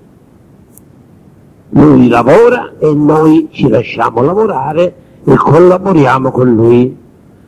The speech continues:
perché siamo esseri liberi, dotati di intelligenza e di volontà,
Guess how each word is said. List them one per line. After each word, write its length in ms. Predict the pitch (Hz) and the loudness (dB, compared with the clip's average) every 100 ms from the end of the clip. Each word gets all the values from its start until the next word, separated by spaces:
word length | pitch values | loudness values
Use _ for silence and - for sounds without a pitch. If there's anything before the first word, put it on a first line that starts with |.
| _ | _
perché 300 | - - 127 | -4 0 -2
siamo 280 | 120 127 120 | 0 0 2
esseri 440 | 127 - 120 101 | 0 -2 -2 0
liberi, 800 | 98 131 127 147 170 226 262 302 - - _ _ _ _ _ _ _ _ _ - _ _ _ _ | 0 -2 -2 0 2 0 -4 -8 -18 -20 _ _ _ _ _ _ _ _ _ -20 _ _ _ _
dotati 640 | - 127 - 123 123 117 | -2 -2 0 -4 -2 -4
di 80 | 110 | 0
intelligenza 1080 | 120 113 120 113 113 127 117 120 139 139 - | 0 0 0 2 2 2 0 -2 -4 -6 -4
e 140 | 113 | -2
di 100 | 113 | 0
volontà, 800 | 151 226 254 233 143 151 180 196 | 2 2 0 -2 -2 -2 -2 -6